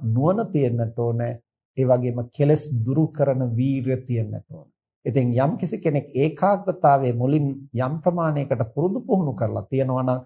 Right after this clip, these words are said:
ඒ සමතය හෙවත් කුසල චිත්ත ඒකාග්‍රතාවය ඒ තැනැත්තාට මේ කියන විදර්ශනාවට මහෝපකාරී වෙනවා.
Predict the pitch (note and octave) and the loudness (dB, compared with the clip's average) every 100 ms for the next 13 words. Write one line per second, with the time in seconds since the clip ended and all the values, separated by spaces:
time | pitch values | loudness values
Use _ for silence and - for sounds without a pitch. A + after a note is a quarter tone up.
0 | _ _ - C3+ - - D#3+ A#3+ - B2+ | _ _ 0 0 0 0 0 -2 0 0
1 | A2 A#2 A#2+ A#2 - D3 G3 G3 - D3+ | 2 2 0 -2 -6 -2 0 0 0 -4
2 | - A#2 A2+ - F3 F#3 D3+ - A#2+ A#2 | -2 -2 -2 -2 -2 0 0 2 4 2
3 | A#2+ A2+ _ - C#3 C#3 C3 A#2 B2 B2 | 0 -4 _ -2 0 2 -2 -2 -2 -2
4 | A2+ A2+ C3 B2 B2+ A#2 A2 A#2 C#3+ C#3+ | 0 -2 -2 -4 -4 -4 -2 2 2 2
5 | - B2+ B2 A#2+ A2 A2 A2 D#3 F3+ F#3 | -4 -4 -2 -2 -2 -4 -2 0 0 0
6 | F#3+ C#3+ A#2+ A2+ A2+ A2+ A2+ | 0 2 4 2 0 -2 -2